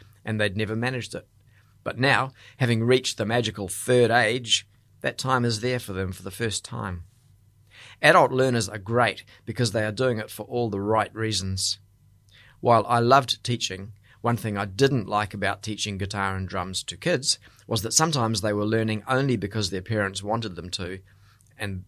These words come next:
parents were making them do it week after week. The kids themselves had no real drive or interest in it. They'd arrive at their lesson not having practiced at all, and it was like Groundhog Day for them and for me.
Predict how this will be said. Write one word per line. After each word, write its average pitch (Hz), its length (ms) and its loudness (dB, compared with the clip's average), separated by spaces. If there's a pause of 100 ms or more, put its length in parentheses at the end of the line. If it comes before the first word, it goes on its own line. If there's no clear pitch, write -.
(120)
parents 127 360 0
were 104 60 -6
making 110 300 -4
them 98 100 -2
do 101 160 -2
it 90 120 -8
week 110 200 -4
after 95 260 -6
week. 95 280 -8 (260)
The 120 80 -6
kids 160 240 -4
themselves 101 480 2
had 117 140 -2
no 123 160 2
real 104 360 0
drive 101 440 0
or 98 120 -4
interest 107 460 -6
in 101 80 -12
it. 92 220 -16 (1040)
They'd 117 200 2
arrive 127 320 6
at 120 120 -6
their 117 100 -4
lesson 110 420 -2 (240)
not 117 180 0
having 110 200 -4
practiced 101 480 -6
at 101 100 -4
all, 98 300 -4 (280)
and 101 100 -6
it 101 40 -6
was 104 120 -8
like - 180 -2
Groundhog 98 600 -2
Day 98 200 -2
for 98 160 -12
them 101 240 -4
and 98 200 -8
for 78 120 -18
me. 90 300 -14